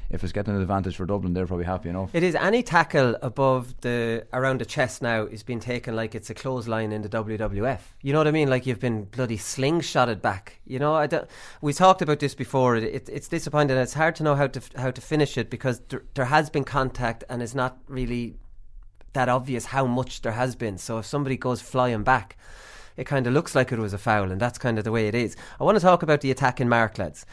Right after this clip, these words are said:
Speaker 2: And this attacking mark obviously has to go. I think everybody's gonna agree on that because, uh,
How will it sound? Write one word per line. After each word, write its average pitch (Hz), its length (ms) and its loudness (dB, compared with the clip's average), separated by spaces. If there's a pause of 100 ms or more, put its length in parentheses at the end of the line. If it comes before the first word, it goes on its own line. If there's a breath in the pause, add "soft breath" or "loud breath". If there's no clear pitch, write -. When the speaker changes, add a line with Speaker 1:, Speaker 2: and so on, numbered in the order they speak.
(340 loud breath)
Speaker 2:
And 120 320 6
this 175 180 2
attacking 143 340 4
mark 120 220 6
obviously 113 280 2
has 117 200 0
to 120 80 0
go. 104 240 4
I 95 40 0
think 123 200 0
everybody's 117 440 4
gonna 104 220 2
agree 101 260 2
on 98 100 2
that 95 260 0 (380 loud breath)
because, 113 520 2 (360 loud breath)
uh, 107 540 4